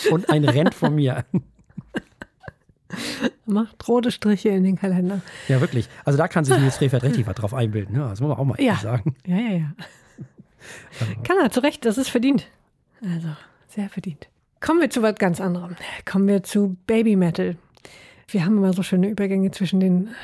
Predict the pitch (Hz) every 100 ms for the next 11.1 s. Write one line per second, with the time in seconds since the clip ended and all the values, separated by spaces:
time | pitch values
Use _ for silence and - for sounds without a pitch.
0 | - - - 240 - 202 196 185 175 -
1 | - - 147 127 123 - 233 202 185 -
2 | - _ _ _ _ _ 254 277 294 285
3 | 214 262 285 294 294 240 254 254 214 196
4 | 185 202 233 277 - 294 - - - 233
5 | 277 247 269 294 269 208 240 208 185 175
6 | 165 214 302 - 240 247 214 220 - 214
7 | 247 226 220 233 311 214 185 214 226 202
8 | 208 - - 202 196 240 294 226 196 190
9 | 190 196 269 381 _ 285 247 233 247 247
10 | 247 - - 262 247 190 175 - - -